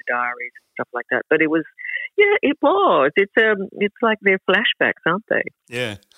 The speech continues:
Speaker 2: Uh, are you a meticulous diary keeper? Did you, did you write a, uh, you know, like, a daily journal, or, or you're not one of those people?
Speaker 1: I kept diaries, um, and I wondered why I even hung on to them, 'cause, you know, as every year went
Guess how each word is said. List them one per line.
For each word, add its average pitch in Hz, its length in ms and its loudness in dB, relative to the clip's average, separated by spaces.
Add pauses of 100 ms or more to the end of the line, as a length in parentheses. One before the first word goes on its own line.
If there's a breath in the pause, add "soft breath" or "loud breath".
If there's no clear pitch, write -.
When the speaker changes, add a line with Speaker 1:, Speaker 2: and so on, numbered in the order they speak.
(440 loud breath)
Speaker 2:
Uh, 208 220 2
are 196 60 0
you 185 220 0
a 180 60 -2
meticulous 160 580 -2
diary 156 380 0
keeper? 170 420 -4
Did 156 220 -8
you, 143 240 -4
did 127 240 -4
you 127 80 -6
write 139 260 0
a, 135 280 0
uh, 131 40 0
you 127 160 -4
know, 123 140 -2 (120)
like, 123 200 -6
a 123 40 -2
daily 131 460 -2
journal, 151 460 -2
or, 147 200 -2
or 127 140 -4
you're 120 140 -4
not 135 180 -4
one 120 100 -2
of 123 60 -4
those 127 220 -2
people? 147 420 -8 (1120 loud breath)
Speaker 1:
I 226 120 0
kept 262 220 2
diaries, 160 600 2 (180)
um, 131 480 2
and 151 120 0
I 131 120 2
wondered 147 380 -2
why 123 360 2
I 120 260 0
even 123 300 -2
hung 123 160 -4
on 131 140 -2
to - 240 -12
them, - 180 -12
'cause, 123 120 -10 (180)
you 139 80 -2
know, 117 100 -2
as 113 240 -2
every 127 240 -2
year 123 180 -2
went 117 220 -4